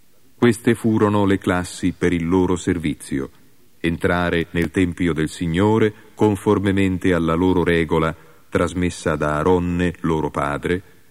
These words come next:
come gli aveva ordinato il Signore, Dio di Israele. Quanto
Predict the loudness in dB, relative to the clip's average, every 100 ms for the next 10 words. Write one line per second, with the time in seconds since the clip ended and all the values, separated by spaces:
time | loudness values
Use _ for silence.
0 | -20 -2 0 2 2 2 2 2 2 2
1 | 2 0 0 -2 0 0 0 -2 -4 -4
2 | -2 -4 -6 -10 -14 -20 -20 -10 -4 -2
3 | -2 -4 -4 -2 -2 -2 -6 -14 -20 -20
4 | -20 -20 -20 -20 -20 -20 -20 -20 -20 -20
5 | -20 -20 -20 -20 -20 -6 -2 0 0 0
6 | 0